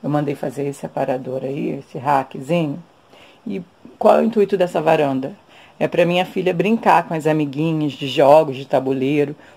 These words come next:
porque vocês estão até vendo que estão ali, porque eles ficavam guardados dentro do armário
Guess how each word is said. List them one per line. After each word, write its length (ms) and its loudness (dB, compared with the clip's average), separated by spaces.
porque 260 -6
vocês 140 -10
estão 120 -2
até 220 2
vendo 220 0
que 60 -20
estão 200 0
ali, 340 0
porque 180 -10
eles 140 0
ficavam 340 0
guardados 680 4
dentro 260 -2
do 80 0
armário 520 0